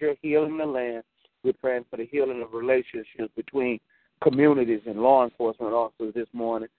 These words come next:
We're praying for a healing of the land, which will make the murder rate and the crime rate plummet this morning. God, we believe you that in the healing of land, that there would be a love that would flow from heart to heart this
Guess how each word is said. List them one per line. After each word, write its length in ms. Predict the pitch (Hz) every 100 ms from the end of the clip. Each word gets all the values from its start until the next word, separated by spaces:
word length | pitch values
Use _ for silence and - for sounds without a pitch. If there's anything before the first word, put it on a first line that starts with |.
| _ _
We're 120 | - 135
praying 260 | - 139 131 -
for 160 | 131
a 40 | 127
healing 400 | 156 147 147 143
of 120 | 131
the 60 | 131
land, 420 | 139 143 135 123
which 140 | 117 -
will 100 | 120
make 240 | 123 135 -
the 120 | 123 - _ _ _ -
murder 380 | 147 156 127 117
rate 260 | 127 120
and 160 | 120 113
the 60 |
crime 520 | - - 160 143 131 123
rate 220 | 123 107 _
plummet 300 | 151 139 123 123
this 100 | - -
morning. 280 | 117 113 113 _ _ _ -
God, 180 | 139 135
we 80 | 143
believe 400 | 135 143 147 143
you 140 | 139
that 160 | 139 135
in 120 | 135
the 80 | 131 -
healing 340 | 156 151 147
of 140 | 151 143
land, 340 | 131 123 120
that 120 | 113 -
there 120 | 135
would 180 | 131 -
be 100 | 131
a 100 | 120 120
love 360 | 135 139 123 117 _ _ _ -
that 180 | 127 120
would 120 | 117 _
flow 320 | 147 151 127 -
from 160 | 117 113 -
heart 220 | 151 139 -
to 120 | 113 -
heart 220 | 147 135
this 120 | -